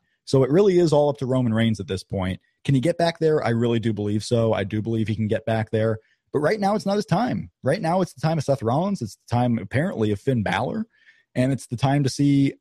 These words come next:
which we didn't get an answer to. We didn't get an answer to what the cruiserweight division is going to look like fully, even though we did see that they, you know, they continually said they're gonna bring it to Raw, and it looks like it's gonna have a lot to do with what they're doing on the Cruiserweight Classic,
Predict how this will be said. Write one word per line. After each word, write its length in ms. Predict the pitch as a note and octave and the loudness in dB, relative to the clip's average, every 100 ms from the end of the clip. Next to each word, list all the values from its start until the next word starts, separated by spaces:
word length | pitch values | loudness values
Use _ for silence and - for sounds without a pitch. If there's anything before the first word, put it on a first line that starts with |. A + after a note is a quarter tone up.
| _ | _
which 200 | - C3+ | -4 -2
we 80 | D3+ | 0
didn't 180 | F#3+ D4 | -2 0
get 160 | G#3 G3 | -2 0
an 80 | D3 | -2
answer 300 | G#3 - G2 | -2 -4 -6
to. 320 | - E2 E2+ - _ _ - | -6 -8 -8 -14 _ _ 0
We 100 | D3 | 2
didn't 180 | A#3+ B3 | 2 0
get 120 | A#3+ | 0
an 120 | F#3+ | 0
answer 300 | F3+ F#3 E3 | 0 2 0
to 140 | C#3+ | 0
what 220 | C3 D#3+ D#3 | 2 2 0
the 40 | |
cruiserweight 420 | - D3+ C#3+ C3+ | -2 0 2 0
division 300 | A#2+ C3+ A#2+ | 0 0 0
is 120 | A2+ | 0
going 160 | G#2+ A#2 | 2 0
to 60 | F#2+ | 0
look 280 | G#2 C#3+ G3 | 0 -2 0
like 220 | G3 G3 | -2 -2
fully, 420 | - G3+ G#3+ A#3+ A#3+ | -2 0 0 -4 -2
even 200 | C3+ B2+ | 0 2
though 100 | A#2 | 2
we 140 | A2+ | 2
did 240 | G#2 B2 A#2+ | 0 0 -2
see 260 | - B2 | -4 -2
that 160 | A#2+ G#2+ | 0 0
they, 380 | A2+ G#2+ G#2 G2+ | 0 0 -2 -2
you 100 | G#2+ | -4
know, 140 | G2 | -4
they 200 | F#2 G2 - | -4 -6 -6
continually 480 | - F#2+ A2+ A#2+ B2 | -8 -2 2 2 2
said 240 | - A#2 | 0 0
they're 80 | A#2 | 2
gonna 160 | G#2+ G#2 | 0 -2
bring 200 | G#2+ A#2 | -2 -2
it 80 | A#2+ | -2
to 80 | C3 | 0
Raw, 280 | G2+ G2 | 0 2
and 180 | G#2+ G2+ | 0 -4
it 80 | F#2+ | -6
looks 280 | C3 E3+ - | -4 -4 -2
like 160 | B2 | -4
it's 100 | A#2+ | -4
gonna 160 | - A2+ | -4 0
have 180 | A2+ A2 | 0 0
a 40 | |
lot 220 | G#2+ A2+ A2 | 0 -2 -4
to 60 | |
do 180 | G2+ A#2 | -4 -2
with 160 | G#2+ G#2 | -2 -2
what 160 | A2 | -2
they're 120 | A2 G#2 | 0 -2
doing 260 | A2+ A2 | 0 0
on 80 | G2+ | -2
the 60 | F#2 | -2
Cruiserweight 400 | A#2+ G#2+ E2+ F2 | -2 -2 -4 -6
Classic, 600 | - E3+ F#3+ - E2+ | -2 0 0 -2 -8